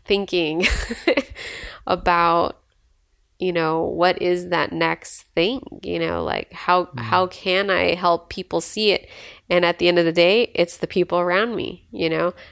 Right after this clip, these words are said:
Speaker 1: how do
Speaker 2: Mm.
Speaker 1: I make them feel loved today? How do I make them feel supported? And it's, you know, no,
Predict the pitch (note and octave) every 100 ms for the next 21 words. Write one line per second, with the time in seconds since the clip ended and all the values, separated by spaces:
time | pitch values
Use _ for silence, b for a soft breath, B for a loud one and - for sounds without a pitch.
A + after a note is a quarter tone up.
0 | B - F3+ F#3 F#3 F3+ F3+ F3 F3 -
1 | E3+ D#3+ F3 - D#3+ - E3+ - F3 F3+
2 | E3+ E3+ F3 F3+ E3+ - F3 - F3 -
3 | - - B B B B - E3 D#3+ D#3+
4 | - - F3 - - - _ - F3 E3
5 | D#3+ - F#3 F3+ F#3+ G#3 A3+ A#3 A3+